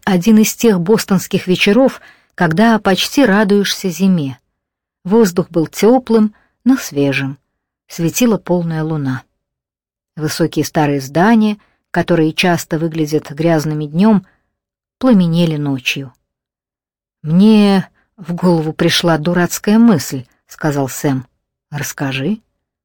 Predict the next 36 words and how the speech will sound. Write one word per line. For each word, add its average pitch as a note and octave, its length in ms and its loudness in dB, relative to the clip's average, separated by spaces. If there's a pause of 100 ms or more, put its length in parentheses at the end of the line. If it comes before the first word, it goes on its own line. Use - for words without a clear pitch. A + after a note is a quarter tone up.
(240)
"Что, - 280 0
если C#4 340 2
нам A#3 300 4
прогуляться?" G3+ 880 -2 (760)
Сначала G3+ 420 4
я G3 80 4
чуть F#3+ 180 0
было G#3 200 4
не G3+ 140 4
сказала, A#3 480 2
что - 200 0
это E3 160 -2
великолепно, F3 760 0 (440)
но F3+ 300 2
потом F3+ 300 0
подумала, F#3 480 2
что - 200 -2
более E3 320 2
десяти E3+ 380 -2
минут F#3 320 0
на E3+ 80 -8
каблуках D#3+ 560 -4
мне E3 140 -4
не E3+ 120 -4
пройти. C#3+ 540 -4 (800)
"Слишком E3 600 -2
старомодно?" — E3+ 840 -4 (140)
спросил C#3+ 520 -6
он. C3+ 180 -14 (400)
"Словно F3+ 320 0
мы F#3 240 2
в - 120 -6
пятидесятых F3 760 -2
годах F3+ 480 -2
прошлого D3+ 500 -4
века, E3 440 -2